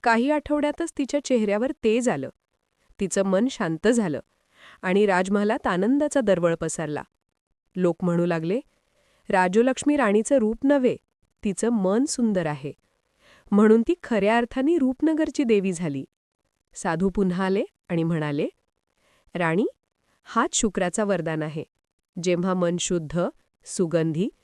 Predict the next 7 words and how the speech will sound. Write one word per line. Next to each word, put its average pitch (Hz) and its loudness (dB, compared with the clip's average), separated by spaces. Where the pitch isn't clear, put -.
आणि 214 2
प्रेमाने 180 2
भरलेलं 247 2
असतं, 247 -4
तेव्हा 202 2
बाह्य 196 0
सौंदर्य 214 0